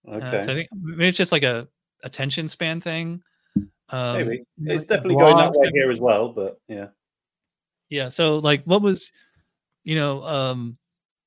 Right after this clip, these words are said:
Speaker 1: were you like, "Oh, I can do it better than those guys," or, like, "I like those guys, and I wanna be one of those guys"? <laughs>
Speaker 2: Uh, so my, the, uh, if my impulse for actually starting the channel was simply that,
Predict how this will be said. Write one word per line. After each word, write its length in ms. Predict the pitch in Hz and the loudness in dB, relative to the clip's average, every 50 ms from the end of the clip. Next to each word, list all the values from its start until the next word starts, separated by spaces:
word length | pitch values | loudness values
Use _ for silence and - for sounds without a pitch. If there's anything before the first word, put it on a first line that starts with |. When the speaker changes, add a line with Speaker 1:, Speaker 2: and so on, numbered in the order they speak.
| _ _ _ _ _ _ _ _ - | _ _ _ _ _ _ _ _ -4
Speaker 1:
were 100 | 147 151 | 0 2
you 120 | 151 147 147 | 2 2 2
like, 200 | 143 139 139 151 | 2 0 0 0
"Oh, 80 | 143 143 | 0 0
I 100 | 143 143 | 0 -2
can 140 | - 165 | -2 -4
do 120 | 156 156 151 | -2 -2 -4
it 100 | 120 104 | -4 -4
better 200 | 120 127 147 160 | -4 -4 -4 -4
than 140 | 175 185 185 | -4 -4 -4
those 240 | 196 196 196 190 | -2 -4 -4 -6
guys," 360 | 190 190 185 190 190 196 180 160 | -6 -6 -6 -6 -6 -6 -8 -8
or, 220 | 139 135 139 135 | -8 -8 -6 -6
like, 380 | 127 127 127 127 123 117 - - _ - | -6 -6 -6 -6 -8 -10 -14 -18 _ -8
"I 140 | 135 139 | -8 -6
like 300 | 127 127 127 135 147 147 | -6 -4 -4 -6 -6 -6
those 240 | - 127 120 117 113 - | -8 -8 -8 -8 -8 -8
guys, 320 | 120 113 110 113 120 117 | -8 -6 -6 -6 -8 -8
and 100 | 120 117 | -8 -8
I 60 | 120 127 | -6 -6
wanna 220 | 127 127 117 107 | -6 -6 -8 -8
be 240 | 104 107 120 123 131 | -10 -10 -10 -10 -10
one 160 | 117 107 104 | -10 -12 -14
of 80 | 98 101 | -14 -16
those 240 | 107 107 104 107 | -16 -16 -16 -16
guys"? 500 | 131 117 104 104 107 110 113 - - - _ - | -16 -16 -14 -14 -14 -14 -16 -16 -18 -18 _ -10
<laughs> 300 | 151 - - 139 - _ _ _ _ _ _ _ _ _ _ _ _ _ - | -10 -10 -10 -12 -16 _ _ _ _ _ _ _ _ _ _ _ _ _ -2
Speaker 2:
Uh, 380 | 117 117 117 117 113 117 - | 0 2 2 2 0 -2 -6
so 460 | - - - 151 143 139 135 135 135 131 135 - _ _ | -12 -8 0 2 4 4 4 4 2 -2 -4 -10 _ _
my, 760 | 117 135 139 139 139 135 135 131 131 131 131 123 123 123 - - _ _ _ _ _ _ _ _ | -10 -6 -4 -2 -2 -2 -2 -2 -2 -4 -4 -6 -6 -8 -12 -18 _ _ _ _ _ _ _ _
the, 320 | 135 143 139 151 143 123 | -12 -10 -10 -10 -8 -8
uh, 100 | 113 131 - - | -8 -8 -10 -12
if 240 | - 120 - - 147 | -18 -20 -20 -10 -6
my 260 | 139 135 135 135 - - | -4 -2 -2 -4 -2 0
impulse 320 | 180 180 170 - 185 165 - | 0 0 0 0 -2 0 0
for 80 | - 143 | 0 -2
actually 160 | - 156 139 | -2 -4 -4
starting 260 | - 156 143 131 123 | 0 0 0 0 0
the 60 | 120 | -4
channel 380 | 113 - 131 123 117 104 101 98 | -2 0 0 2 2 0 -2 -4
was 140 | 107 98 - | -4 -6 -6
simply 340 | - 123 120 113 117 117 | -6 -6 -6 -4 -6 -4
that, 540 | 104 113 113 107 104 101 98 - - _ - | 0 4 6 6 6 6 4 0 -6 _ -20